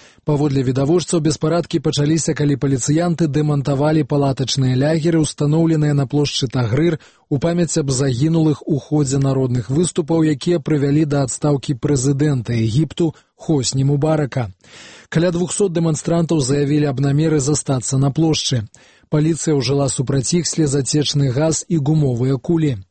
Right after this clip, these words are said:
Пратэстоўцы кідалі ў супрацоўнікаў правапарадку камяні і спалілі адзін паліцэйскі аўтамабіль.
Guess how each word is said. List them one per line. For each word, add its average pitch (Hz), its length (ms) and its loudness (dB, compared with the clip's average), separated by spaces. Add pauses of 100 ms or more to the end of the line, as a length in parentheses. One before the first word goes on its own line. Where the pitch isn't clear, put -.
(440)
Пратэстоўцы 170 560 0
кідалі 165 400 0
ў 147 80 0
супрацоўнікаў 143 800 0
правапарадку 139 800 0
камяні 139 640 2
і 180 160 -2
спалілі 147 640 0
адзін 127 320 -2
паліцэйскі 127 800 -2
аўтамабіль. 135 580 0